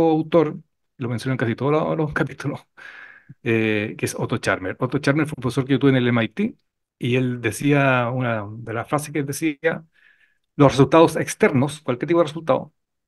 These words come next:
dependen de la calidad del liderazgo interior de la persona que está ejecutando dichos resultados". Y dije, "Bueno,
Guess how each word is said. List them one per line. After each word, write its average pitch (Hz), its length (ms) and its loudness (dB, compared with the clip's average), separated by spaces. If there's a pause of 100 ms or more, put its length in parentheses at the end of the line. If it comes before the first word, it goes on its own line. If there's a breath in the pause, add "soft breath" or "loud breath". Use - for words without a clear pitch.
(340)
dependen 170 720 2 (120)
de 139 80 -2
la 135 140 -2
calidad 139 480 0 (220)
del 135 220 -4
liderazgo 156 440 2
interior 143 640 2
de 180 80 -4
la 147 60 0
persona 156 320 -4
que 143 80 -4
está 156 140 -4
ejecutando 175 580 0
dichos 160 280 -2
resultados". - 600 -8 (180)
Y 151 80 -8
dije, 143 180 -8
"Bueno, - 220 -8